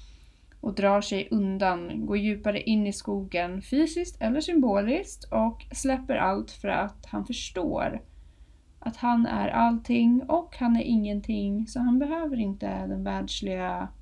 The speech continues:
liksom, Rolls Roycen eller vad det nu är, de här korrupta yogimännen dras till. Men, eh, Lydia Tarr tog sig till toppen och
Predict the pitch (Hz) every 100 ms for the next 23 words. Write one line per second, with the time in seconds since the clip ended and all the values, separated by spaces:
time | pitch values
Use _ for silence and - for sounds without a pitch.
0 | - - - - - 214 202 - 185 180
1 | 180 190 196 185 180 190 180 185 - 180
2 | 175 175 175 170 175 175 175 175 175 170
3 | 175 170 180 175 175 190 - 202 208 -
4 | - 196 180 180 - - - - - -
5 | - 208 220 202 196 190 185 185 190 190
6 | 190 180 185 - - 180 196 254 262 -
7 | - - - - - - - - - 233
8 | 247 240 240 240 240 233 233 247 262 254
9 | 240 269 269 233 208 226 220 202 196 208
10 | 202 - 185 180 - 208